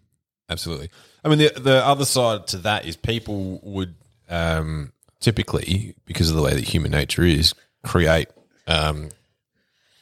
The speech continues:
communities, whether it's a community of four people or a community of ten people, and then you have the skill sets of different people that would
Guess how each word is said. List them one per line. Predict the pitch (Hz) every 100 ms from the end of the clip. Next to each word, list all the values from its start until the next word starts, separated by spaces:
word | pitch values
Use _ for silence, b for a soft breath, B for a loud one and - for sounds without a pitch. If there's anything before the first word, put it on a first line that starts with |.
| _ _ _
communities, | - 98 101 78 69 -
whether | 76 76
it's | 73
a |
community | 80 78
of | 76
four | - 78
people | - 73 71
or | 69
a |
community | - 80 71
of | 71
ten | 78 76 78
people, | 78 76 71 92 b b b b b b b b b _ _ -
and | 110
then | 101 98
you | 87
have | 95
the | 82
skill | - - 92
sets | - 85 -
of | 78
different | 85 - 76
people | 82 76 78
that | 78
would | 76 78